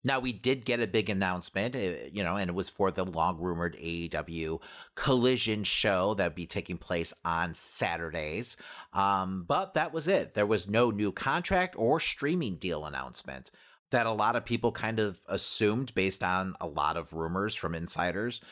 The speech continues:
that, you know, that was gonna happen on the day. So, it, you know, it, it was a big announcement, but just not as big as people thought it was going to be.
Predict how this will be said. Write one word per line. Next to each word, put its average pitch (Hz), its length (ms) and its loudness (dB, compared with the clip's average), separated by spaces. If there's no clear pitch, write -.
that, 104 260 -2
you 131 100 -2
know, 107 160 4
that 120 220 0
was 120 140 2
gonna 135 180 2
happen 120 480 -2
on 85 280 2
the 87 120 -4
day. 65 340 -6
So, 92 460 2
it, 101 240 -4
you 170 120 0
know, 143 180 4
it, 139 260 -2
it 208 140 2
was 170 160 4
a 160 60 2
big 135 200 2
announcement, 135 600 0
but 120 160 0
just 113 240 -2
not 110 220 0
as 95 220 -2
big 87 320 -2
as 87 200 -6
people 87 440 -6
thought - 580 0
it 78 160 -12
was - 180 -10
going 62 340 -12
to - 80 -14
be. 65 340 -18